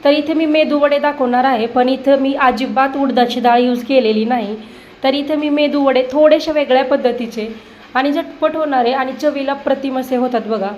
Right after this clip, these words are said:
इथं मी रवा वापरून मेदूवडे बनवून दाखवणार आहे. तर इथं रवा फक्त वापरायचा आहे आपल्याला, दुसरे कुठलंही साहित्य वापरायची गरज नाही.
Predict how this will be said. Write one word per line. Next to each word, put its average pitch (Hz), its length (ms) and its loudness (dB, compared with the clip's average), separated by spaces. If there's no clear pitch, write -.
इथं 277 240 -2
मी 302 120 2
रवा 277 320 2
वापरून 285 380 2
मेदूवडे 247 460 2
बनवून 226 340 -2
दाखवणार 214 400 -2
आहे. 196 200 -6
तर 269 100 2
इथं 285 260 2
रवा 294 240 2
फक्त - 260 -8
वापरायचा 254 500 2
आहे 240 100 0
आपल्याला, 220 260 -2
दुसरे 247 280 -4
कुठलंही 247 460 -2
साहित्य 254 420 -2
वापरायची 233 460 -2
गरज 220 300 -2
नाही. 220 200 -4